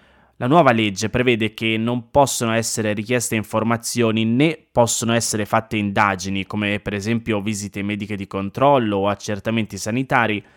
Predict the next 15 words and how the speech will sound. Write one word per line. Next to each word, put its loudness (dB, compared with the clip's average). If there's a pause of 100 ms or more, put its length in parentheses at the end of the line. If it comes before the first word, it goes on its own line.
(200)
sulla 0
pregressa 0
patologia 0
oncologica, -4 (320)
che -6
quindi -2
non 0
deve 2
costituire -2
motivo 0
di -4
esclusione 2
o 2
di 0
rifiuto, 0